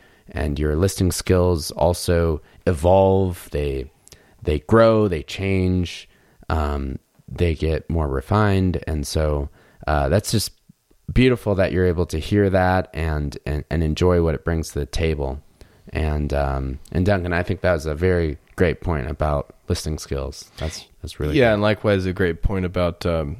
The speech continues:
Speaker 2: about the system's resolving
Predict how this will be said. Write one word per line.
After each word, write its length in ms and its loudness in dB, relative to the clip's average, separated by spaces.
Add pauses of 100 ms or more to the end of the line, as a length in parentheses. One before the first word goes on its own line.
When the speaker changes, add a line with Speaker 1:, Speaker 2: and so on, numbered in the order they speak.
(100)
Speaker 2:
about 520 -6
the 300 -4
system's 720 -4
resolving 880 -2